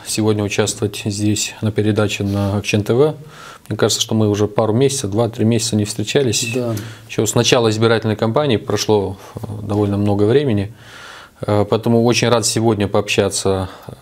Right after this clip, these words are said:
Speaker 1: э, и ответить на большинство вопросов, которые наверняка есть. Э, и вопрос, который вы задали, и вопрос, что мы делаем дальше, и что мы с прокуратурой будем делать и так далее. Поэтому, э, вот за последние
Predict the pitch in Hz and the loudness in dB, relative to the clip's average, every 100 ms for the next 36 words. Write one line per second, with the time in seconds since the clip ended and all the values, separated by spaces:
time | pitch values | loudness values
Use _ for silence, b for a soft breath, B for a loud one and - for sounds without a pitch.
0 | - 95 95 101 104 110 107 131 127 - | -6 -4 -4 0 2 2 0 0 0 -2
1 | 104 104 113 - 107 101 135 - - 107 | 2 2 0 0 0 0 -2 -2 -4 0
2 | 107 107 110 104 135 160 - B B B | 2 0 0 2 2 0 -6 B B B
3 | B B B B - 104 104 104 104 107 | B B B B -2 2 4 4 4 2
4 | 104 - - 104 156 135 120 117 107 101 | -2 -4 -2 0 0 0 2 2 2 0
5 | 104 117 - 113 110 104 104 101 95 160 | 0 -2 -2 0 2 2 2 2 2 0
6 | 139 - 101 - 107 98 - - 113 107 | 0 0 -2 -2 -2 -2 -4 -2 0 0
7 | 151 143 113 113 110 107 104 101 101 107 | 2 2 2 2 2 4 4 2 -2 -2
8 | 113 143 139 104 110 113 113 107 110 B | 0 0 0 0 -2 0 0 0 -4 B
9 | B B - 107 107 107 104 104 110 107 | B B -4 2 4 6 4 4 2 0
10 | 110 117 - 123 113 110 104 101 | 2 2 2 2 2 2 4 2